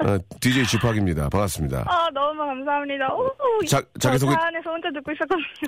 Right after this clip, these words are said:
Speaker 2: <laughs>
Speaker 1: 차 안에서 운전하시면 안 되는데요?
Speaker 2: 아, 주차했습니다. 주차하고.
Speaker 1: 그렇습니까? 예.
Speaker 2: 네.
Speaker 1: 자기소개 가능합니까?
Speaker 2: 네, 네. 저는 분당에 살고 있는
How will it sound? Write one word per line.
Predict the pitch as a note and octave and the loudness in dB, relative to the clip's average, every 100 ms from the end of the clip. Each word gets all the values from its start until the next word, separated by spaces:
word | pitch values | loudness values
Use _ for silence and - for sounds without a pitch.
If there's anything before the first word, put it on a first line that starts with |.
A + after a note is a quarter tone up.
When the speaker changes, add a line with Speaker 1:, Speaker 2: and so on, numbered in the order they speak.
| - E4 - | -10 -12 -14
Speaker 2:
<laughs> | - - | -12 -2
Speaker 1:
차 | A2+ | 2
안에서 | B2 A#2 | 2 2
운전하시면 | C3 D3 C#3 C#3+ | 2 2 2 2
안 | A2+ | 4
되는데요? | A#2 G#2 G2 A#2 A#2+ _ _ _ _ - | 2 2 2 0 -4 _ _ _ _ -6
Speaker 2:
아, | C#4 E4 C#4+ | -2 -2 -2
주차했습니다. | - - F4 D#4+ - C#4 A3+ F#3+ | -8 -8 -6 -6 -10 -12 -8 -8
주차하고. | G3+ B3 | -8 -2
Speaker 1:
그렇습니까? | - D4+ D#4+ F2+ G2 G2+ - | 2 2 2 2 2 0 0
예. | F2 D#2+ F#2+ | 0 2 0
Speaker 2:
네. | C#3 - - - - - - - | -2 -6 -12 -20 -20 -20 -20 -4
Speaker 1:
자기소개 | - C#3 D3+ D#3 | 0 2 2 2
가능합니까? | D3 C#3 C#3 C3+ C3 C3 C#3 - _ _ _ - - - - | 2 4 4 2 2 0 -2 -10 _ _ _ -20 -20 -20 -4
Speaker 2:
네, | D#4 E4 C#4 G#3+ | 0 2 0 -2
네. | G3+ F#3 - - | -4 -6 -10 -10
저는 | B3 A#3 A#3 A3+ A3+ A#3+ A#3+ A#3 A#3+ - - - - | -4 0 2 2 0 -2 -2 -2 -6 -8 -12 -12 -12
분당에 | - B3 B3 A#3+ A#3+ | -2 2 2 0 -2
살고 | C#4 C4+ B3 | 0 2 2
있는 | A#3 G#3+ G#3+ G#3 F#3+ F3+ | 2 2 2 2 0 -2